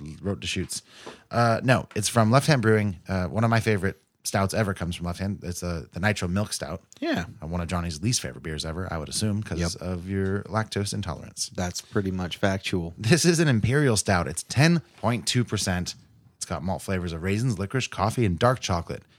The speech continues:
Speaker 1: And here's what they have to say. "Good morning. You've woken up dead. You're in ruins. But don't be discouraged. Here's a black ale to brighten your day.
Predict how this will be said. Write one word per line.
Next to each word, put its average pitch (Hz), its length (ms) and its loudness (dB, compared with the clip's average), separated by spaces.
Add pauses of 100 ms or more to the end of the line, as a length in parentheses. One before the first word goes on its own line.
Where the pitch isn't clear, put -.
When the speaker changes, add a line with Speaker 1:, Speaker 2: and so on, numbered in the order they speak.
(100)
Speaker 1:
And 110 60 -2
here's 135 120 4
what 139 80 -4
they 139 60 4
have 135 140 4
to - 80 -6
say. 123 220 2 (260)
"Good 202 100 8
morning. 156 420 6 (120)
You've 101 160 2
woken 90 240 0
up 95 120 -4
dead. 64 280 -8 (260)
You're 175 180 6
in 156 100 2
ruins. 73 380 -4 (240)
But 107 120 0
don't 117 140 4
be 123 60 2
discouraged. 135 560 0 (400)
Here's 101 160 0
a 90 60 0
black 104 300 2
ale 110 100 2
to 98 80 0
brighten 95 300 0
your 95 80 2
day. 73 260 -6